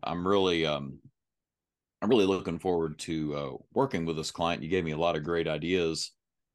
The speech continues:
uh, to, to help them sort of walk through that. And I think, I think, uh, something that you've, uh, pointed out, and it hadn't really hit me until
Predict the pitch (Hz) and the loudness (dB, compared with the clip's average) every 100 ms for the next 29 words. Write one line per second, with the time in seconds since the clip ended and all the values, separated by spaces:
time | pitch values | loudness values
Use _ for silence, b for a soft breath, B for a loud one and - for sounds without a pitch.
0 | _ 78 73 69 - 76 76 69 - 80 | _ -4 -2 -2 -2 -2 -2 -6 -6 0
1 | 85 80 80 - 87 76 78 78 78 - | 0 -2 -6 -2 -2 -2 -2 0 0 -2
2 | - 95 85 78 73 _ _ - 85 85 | -2 0 0 0 -2 _ _ -4 -2 0
3 | 131 160 - - - - - 92 120 117 | 0 0 -4 -14 -10 -8 -6 -2 -2 0
4 | 92 78 - 117 110 110 90 80 - - | 0 0 -2 -4 0 -2 -2 -4 -8 -10
5 | 85 92 80 82 78 - 107 95 87 87 | -4 -4 -2 -4 -4 -2 0 0 2 2
6 | 76 80 82 - 95 82 85 82 80 98 | 0 -4 -8 -2 -2 0 -2 -2 -2 -2
7 | 85 82 76 90 82 78 | -2 -6 -4 0 0 0